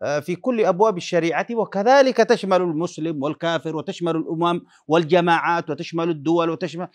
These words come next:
الآية التي، آه، بعدها آية ال-، آه، قال، قوله سبحانه وتعالى: "تعارفية تعاونية عادلة، إن الله يأمر بالعدل والإحسان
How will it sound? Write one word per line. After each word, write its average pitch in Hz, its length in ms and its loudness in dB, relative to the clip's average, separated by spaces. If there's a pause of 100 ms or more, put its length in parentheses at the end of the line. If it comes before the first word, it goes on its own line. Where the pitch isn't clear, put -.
(280)
الآية 214 480 2 (300)
التي، 196 600 -2 (280)
آه، 151 300 0
بعدها 185 760 2 (360)
آية 196 400 4
ال-، 175 380 0
آه، 147 500 4
قال، 196 320 4
قوله 190 500 2
سبحانه 180 520 0
وتعالى: 160 540 0
"تعارفية 165 640 2
تعاونية 170 920 0 (400)
عادلة، 185 520 2
إن 165 240 -2
الله 185 340 4
يأمر 175 280 0
بالعدل 160 560 -2 (220)
والإحسان 156 640 0